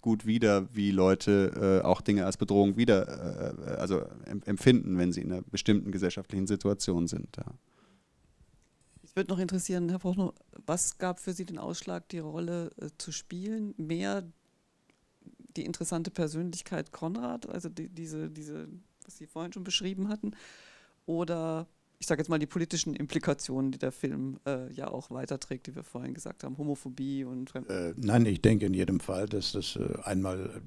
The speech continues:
Speaker 3: ja, das sind ko-, das hängt ja zusammen eigentlich
Speaker 2: Mhm.
Speaker 3: in, äh, in dem, in dem, weil das sind, äh, Faktoren in dem Drehbuch, die mich sehr interessiert haben.
Speaker 2: Mhm.
Speaker 3: Also, ne, so eine,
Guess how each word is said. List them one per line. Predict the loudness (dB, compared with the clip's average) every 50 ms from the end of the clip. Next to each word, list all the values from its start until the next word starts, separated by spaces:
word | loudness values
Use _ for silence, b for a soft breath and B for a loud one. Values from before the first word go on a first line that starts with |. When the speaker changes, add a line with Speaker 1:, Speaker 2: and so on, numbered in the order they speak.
| -4 0
Speaker 3:
ja, | 0 0
das | 2 2 2 4 6
sind | 6 4 4
ko-, | 4 2 2 2
das | 2 0 2 6
hängt | 6 6 6 6 4
ja | 2
zusammen | 2 2 0 2 4 4 4 4 4 2
eigentlich | 0 -4 -6 -6 -6 -4 -2 0 2
Speaker 2:
Mhm. | 2
Speaker 3:
in, | 2 2 0 0
äh, | 0 0 0 0 -2 -4 -2
in | 0 2 2
dem, | 2 0 -4 -6 -4
in | -4 -4 -4 -4
dem, | -4 -4 -4 -4 -6 -6
weil | -8 -8 -8 -8 -8
das | -8 -8 -10 -10 -8
sind, | -8 -8 -8 -8 -10 -12 -10 -8
äh, | -8 -6 -8 -8 -10 B B B B B B B B B B -20 -18 -18 -18 -14
Faktoren | -6 -4 -4 -4 2 4 4 4 6 6 6 8 8 8 8
in | 6 4 4 2
dem | 2 2 0
Drehbuch, | 0 0 0 0 0 0 -2 -4 -6 -6
die | -2 -2 0
mich | 0 0 0 2
sehr | 2 2
interessiert | 2 0 0 -2 2 2 2 2 2 0
haben. | -2 -2 -2 -2
Speaker 2:
Mhm. | -2 -2
Speaker 3:
Also, | -4 -4 -4 -4
ne, | -2 -2 -2 -2 -2
so | -4 -4 -2
eine, | -2 -2 -2 -4